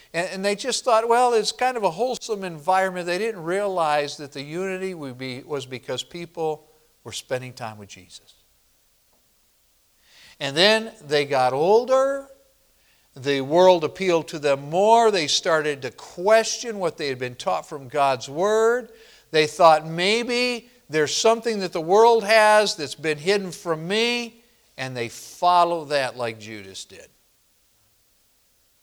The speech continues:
But you could gain the whole world, and you know what it's all gonna amount to? Thirty lousy pieces of silver. And in the end, it's not gonna satisfy you, and you may even think about ending it all.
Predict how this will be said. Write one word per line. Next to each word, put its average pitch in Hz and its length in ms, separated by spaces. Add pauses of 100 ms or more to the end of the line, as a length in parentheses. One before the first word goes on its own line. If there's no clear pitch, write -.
(1400)
But 135 180
you 220 80
could 175 160
gain 175 240
the 151 80
whole 156 260
world, 165 340
and 131 120
you 147 100
know 170 140
what 175 160
it's 165 140
all 180 120
gonna 170 160
amount 170 360
to? 190 260 (1080)
Thirty 196 640 (220)
lousy 147 580
pieces 131 520
of 101 100
silver. 95 640 (1300)
And 135 100
in 175 160
the 202 140
end, 190 140
it's 143 180
not 185 180
gonna 147 160
satisfy 151 680
you, 147 320
and 135 100
you 175 100
may 156 240
even 143 180
think 160 280
about 147 240
ending 117 300
it 107 100
all. 101 340